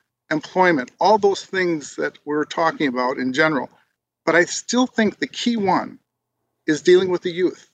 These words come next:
And I think that is one of the most important things that we can do. We have too many young black men who we're losing, and we're losing them because they don't see worth, that they have self-worth. And that is our problem that we need to start addressing. So we need to start making sure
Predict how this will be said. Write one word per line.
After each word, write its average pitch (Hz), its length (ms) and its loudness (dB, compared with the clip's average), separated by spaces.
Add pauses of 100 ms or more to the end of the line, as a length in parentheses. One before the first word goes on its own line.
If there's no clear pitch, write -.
(880)
And 147 100 0
I 160 60 4
think 147 320 -10
that 220 320 2
is 156 240 -2
one 156 140 0
of 147 80 -2
the 139 60 -2
most 139 280 -6
important - 580 -4
things 185 240 -2
that - 100 -6
we 156 120 -4
can 151 160 -4
do. 135 260 0 (540)
We 202 160 4
have 185 220 2
too - 200 2
many 220 180 4
young 180 260 0
black 156 460 -2
men 135 320 -4 (540)
who 170 260 0 (400)
we're 156 140 -2
losing, 214 420 -2 (300)
and 156 120 -2
we're 160 100 2
losing 208 340 2
them 196 160 -2
because 156 440 -2
they 175 200 4
don't 196 220 -4
see 170 360 -2
worth, 147 500 -4 (100)
that 139 160 -8
they 160 140 4
have 160 220 -4
self-worth. 147 640 -6 (560)
And 135 160 -2
that 190 220 4
is 202 140 0
our 165 240 2
problem 147 540 -2
that 135 120 -8
we 165 160 0
need 165 220 -2
to 147 100 -6
start 139 300 0
addressing. 139 440 -2
So - 160 -2
we 196 100 2
need 226 200 0
to - 60 -12
start 180 240 -2
making 175 300 0
sure 147 380 -2